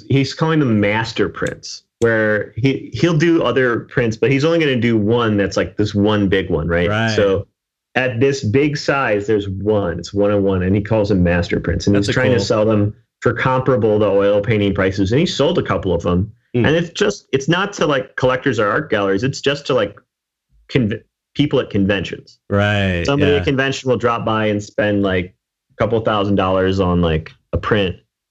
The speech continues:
Speaker 1: And, y-, you know, that's part of the reason why I'm,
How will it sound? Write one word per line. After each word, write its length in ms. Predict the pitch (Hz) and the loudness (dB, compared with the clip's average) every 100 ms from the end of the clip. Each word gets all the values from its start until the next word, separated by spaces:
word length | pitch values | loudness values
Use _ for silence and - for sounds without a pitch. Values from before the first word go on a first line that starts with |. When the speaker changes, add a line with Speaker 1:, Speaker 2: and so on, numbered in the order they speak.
| _ _ _ - - - | _ _ _ -20 -16 -2
Speaker 1:
And, 260 | 135 147 - _ _ _ - | -2 -2 -6 _ _ _ -10
y-, 240 | - 151 - | -6 -4 0
you 120 | 170 | 2
know, 140 | 170 | 2
that's 220 | 185 190 | 0 -2
part 240 | - 208 - | -4 0 2
of 40 | |
the 80 | 170 | 2
reason 280 | 147 147 127 | 2 2 0
why 180 | 120 110 | 0 0
I'm, 360 | 117 127 - | 0 -2 -6